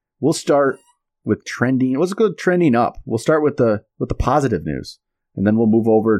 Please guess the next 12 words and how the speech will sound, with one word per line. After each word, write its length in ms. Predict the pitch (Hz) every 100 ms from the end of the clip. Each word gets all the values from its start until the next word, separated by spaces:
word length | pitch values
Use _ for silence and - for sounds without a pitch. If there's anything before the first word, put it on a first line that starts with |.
| -
to 640 | 113 107 107 107 104 107 - _ _
the 80 | 120
not 160 | 143 -
so 80 |
positive 400 | - 82 78 73
news 220 | 78 76 85
after 180 | 80
this. 200 | 92 82 - - - -
Who's 180 | 139 175
your 100 | 190
first 540 | - - 127 143 -
player 480 | - 117 104 85